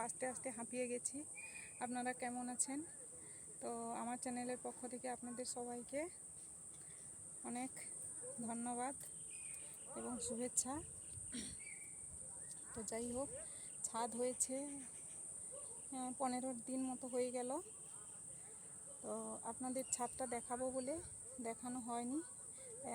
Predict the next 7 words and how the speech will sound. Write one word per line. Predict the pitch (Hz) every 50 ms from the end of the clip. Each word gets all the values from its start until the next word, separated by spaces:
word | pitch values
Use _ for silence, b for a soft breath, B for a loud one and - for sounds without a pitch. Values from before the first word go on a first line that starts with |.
| 233
আজকে | 226 - - 262 254 - 254
চলে | 247 240 240 240 247
এসেছি | - - - - 302 349 - - - - - - - - -
আপনাদের | 240 233 226 254 240 220 226
দেখাবো | 220 - - 233 240 247 254 247
বলে। | 247 247 262 311 359 - - B B B B B B B B B B B B - - 240
এবং | 226 240 269